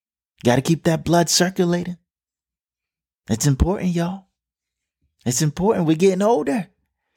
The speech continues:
We're getting older. And that's a beautiful thing. Don't let anybody tell you otherwise. We're getting older, and that's the goal. The goal is to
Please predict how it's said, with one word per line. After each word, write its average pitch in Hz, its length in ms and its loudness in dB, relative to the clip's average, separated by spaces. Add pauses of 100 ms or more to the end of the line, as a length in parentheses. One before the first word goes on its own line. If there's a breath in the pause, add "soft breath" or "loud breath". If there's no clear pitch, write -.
(140)
We're 123 140 -2
getting 175 240 2
older. 185 420 0 (280)
And - 80 -6
that's 127 140 -2
a 110 60 -4
beautiful 156 380 2
thing. 98 260 -2 (640)
Don't 127 140 2
let 151 180 2
anybody 165 400 2
tell 151 180 -2
you 143 160 0
otherwise. 104 560 -2
We're 120 120 0
getting 131 320 -2 (100)
older, 147 380 4 (200 loud breath)
and 101 240 -4
that's 151 280 0
the 120 160 -4
goal. 127 380 0
The 101 180 2
goal 156 600 2 (240 loud breath)
is 151 320 0
to 143 220 0